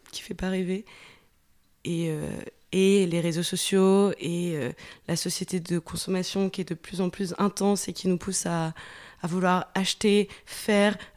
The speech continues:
euh, consommer, euh, produire de plus en plus, de plus en plus. Je pense pas qu'on ait une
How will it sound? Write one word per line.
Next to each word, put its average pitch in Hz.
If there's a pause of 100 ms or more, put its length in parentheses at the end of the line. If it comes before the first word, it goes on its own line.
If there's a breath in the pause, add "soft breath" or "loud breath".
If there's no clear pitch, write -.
euh, 170
consommer, 202
euh, 160
produire 214
de 185
plus 196
en 208
plus, 202
de 185
plus 185
en 185
plus. 226 (440 loud breath)
Je -
pense 185
pas -
qu'on 196
ait 175
une 170